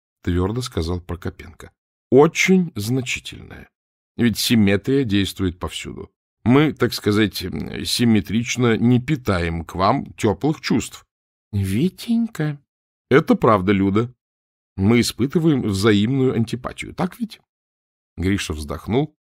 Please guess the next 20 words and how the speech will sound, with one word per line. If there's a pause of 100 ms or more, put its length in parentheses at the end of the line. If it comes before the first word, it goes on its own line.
(220)
и
Константин
вздохнул
тоже,
как
бы
предвидя,
что
разговору
не
будет
конца. (1040)
«Вас
раздражает,
что
мы
живем
в
вашем
доме.